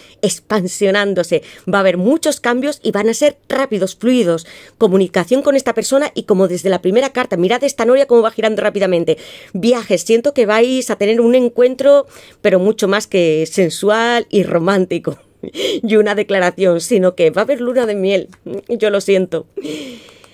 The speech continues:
Aquí está con vosotros el dios Anubis para acompañaros durante el viaje de, de la vida. Es el dios de los muertos,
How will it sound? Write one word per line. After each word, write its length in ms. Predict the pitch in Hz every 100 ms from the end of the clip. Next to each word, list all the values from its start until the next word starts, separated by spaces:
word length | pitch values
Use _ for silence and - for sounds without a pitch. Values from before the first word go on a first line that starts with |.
| _
Aquí 360 | 190 - 190 160
está 260 | 156 - 190
con 140 | 196
vosotros 520 | 175 202 240 269 269 -
el 200 | 175 156
dios 300 | 226 277 -
Anubis 380 | 196 180 196 247
para 200 | - 190
acompañaros 880 | 185 185 170 175 175 208 233 285 -
durante 360 | 190 170 170 170
el 80 | 156
viaje 540 | 185 214 269 277 269
de, 340 | 185 170 160
de 120 | 135 175
la 120 | 170
vida. 280 | 247 185 147 _ _ -
Es 200 | 185 -
el 160 | 165 139
dios 200 | 185 226
de 60 |
los 200 | 208 165
muertos, 440 | - 196 - 254